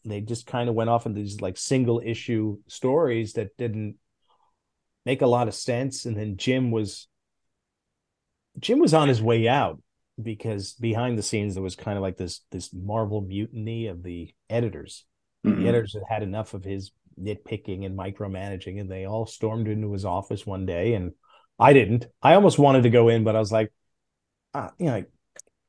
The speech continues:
Speaker 1: I, I still wanna have a paycheck, you know? Uh, like,
Speaker 2: Right.
Speaker 1: I, I kinda like working here. I don't have as much history, good or bad, with him." And, um, they basically blew up his spot, so, so to speak. And, like, you know, "You're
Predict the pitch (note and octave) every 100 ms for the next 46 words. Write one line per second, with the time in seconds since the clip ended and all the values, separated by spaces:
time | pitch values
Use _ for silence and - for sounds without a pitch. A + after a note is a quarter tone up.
0 | - G2+ - B2 D3+ - F3+ B2 F#2+ E2
1 | - A2+ G#2 - D#2+ - - F#2 G2 G#2+
2 | - F#2+ G2 F#2+ F#2+ G#2+ F#2+ G2+ - C#3
3 | C#3 A#2 A2 A#2 A2 A#2+ G#2+ A#2 A2+ A2+
4 | - B2+ A#2 A#2 A#2 A2 G#2+ G#2 - A2
5 | - A2 G#2 G2 _ _ _ _ _ -
6 | A2+ G#2+ F#2 G2 G#2 A#2+ A2 B2+ C3 C3+
7 | - _ _ _ _ - _ A2+ A2+ G#2+
8 | G#2 G2 F#2+ F#2 - _ _ _ _ _
9 | C#3 F3 D3+ B2+ G#2+ A#2+ A#2 F#2 - A2
10 | G#2+ - A#2 G#2 - B2 G#2+ G2+ A2+ A2
11 | G#2+ F#2 F2+ A2+ F#2 F2 F#2 F2+